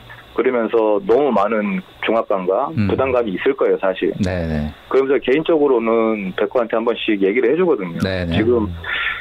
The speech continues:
Speaker 1: 어, 네, 너의 나이에 굉장히 부담스러운 거는 사실이다.
Speaker 2: 음흠.
Speaker 1: 왜, 팀에서 중심 타선도 맡고 있고,
Speaker 2: 음.
Speaker 1: 대한민국을 이끌어야 될 선수고,
Speaker 2: 음.
Speaker 1: 그렇기 때문에,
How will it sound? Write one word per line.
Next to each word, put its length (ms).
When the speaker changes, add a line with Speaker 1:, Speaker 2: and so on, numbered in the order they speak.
Speaker 1:
어, 540
네, 720
너의 380
나이에 440
굉장히 300
부담스러운 680
거는 220
사실이다. 640
Speaker 2:
음흠. 420
Speaker 1:
왜, 160
팀에서 300
중심 280
타선도 340
맡고 340
있고, 500
Speaker 2:
음. 560
Speaker 1:
대한민국을 540
이끌어야 360
될 240
선수고, 640
Speaker 2:
음. 140
Speaker 1:
그렇기 320
때문에, 480